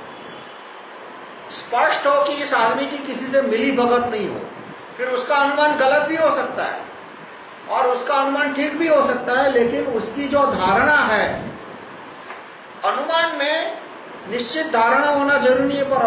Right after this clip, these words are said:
अनुमान के नीचे कहीं ना कहीं तो धारणा आ जाएगी कि भाई, मैं क्या, किस चीज को मान रहा हूं, किस चीज को नहीं मान रहा। तो जहां धारणा, जहां, तो उसी व्यक्ति से अनुमान प्रमाण मांगना चाहिए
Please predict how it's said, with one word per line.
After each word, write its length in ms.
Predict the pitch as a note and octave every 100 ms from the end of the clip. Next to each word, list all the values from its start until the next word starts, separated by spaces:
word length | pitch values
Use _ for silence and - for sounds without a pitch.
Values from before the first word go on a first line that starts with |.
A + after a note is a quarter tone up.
| A3+ A3
अनुमान 380 | A3 A#3+ C4 C4+
के 80 | C#4
नीचे 280 | C4 A#3+ C#4 C4+
कहीं 220 | A#3 B3
ना 120 | C#4+
कहीं 200 | C#4 C4+ C4+
तो 120 | C4+
धारणा 400 | G3+ G3+ B3 C4+
आ 120 | C4 B3+
जाएगी 440 | B3+ A3 - - - - -
कि 60 | A#3
भाई, 140 | B3
मैं 220 | B3 C4 B3+
क्या, 180 | B3+ C4 - - - -
किस 220 | C4+ C#4
चीज 220 | C4+ C4 -
को 100 | C4+
मान 240 | A#3 A#3
रहा 120 | B3+
हूं, 120 | C4+ C4
किस 180 | B3
चीज 180 | C4 B3+
को 120 | B3+
नहीं 220 | A#3 A3+ G#3
मान 180 | D#3+
रहा। 220 | - - - - - - - - - - -
तो 80 | B3 C#4+ D4+ D4+ - F#3
जहां 280 | F#3+ A#3+ D4+ D#4+
धारणा, 500 | F3+ F3 A3 D4 D#4 D#4 - - - - - - - - - - C#3+
जहां, 300 | G3+ G#3+ C#4+ D4 - - - - - - - - -
तो 80 | - - A3+
उसी 200 | - F4
व्यक्ति 340 | E4 D#4 D4+ D4 C#4+ -
से 140 | C#4
अनुमान 480 | D4 A#3+ A#3+ C4 C#4
प्रमाण 340 | C4+ B3 B3 B3+
मांगना 380 | A#3 A3 A#3+ B3
चाहिए 420 | A3 G#3 G#3 B3+